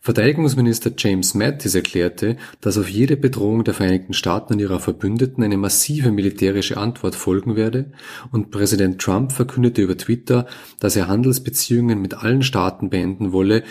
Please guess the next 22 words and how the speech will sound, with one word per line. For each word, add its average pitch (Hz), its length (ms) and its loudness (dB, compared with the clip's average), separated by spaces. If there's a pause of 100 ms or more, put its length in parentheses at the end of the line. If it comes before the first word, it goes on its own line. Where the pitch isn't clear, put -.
(180)
die 113 80 4
mit 107 180 0
Nordkorea 101 580 -2
im 110 80 -2
Geschäft - 420 0
sind. - 300 -8 (440)
Ganz 101 240 2
nebenbei 104 380 4
bemerkt, 95 540 0 (280)
würde 107 200 4
dies 131 360 0
auch 107 220 -2
ein 101 280 -4
wohl 98 200 0
wenig 123 320 4
wahrscheinliches 101 580 -2
Ende 104 320 -2
der 90 160 -2
Handelsbeziehungen 110 840 0
mit 131 160 -2
China 123 260 2
bedeuten. - 680 -8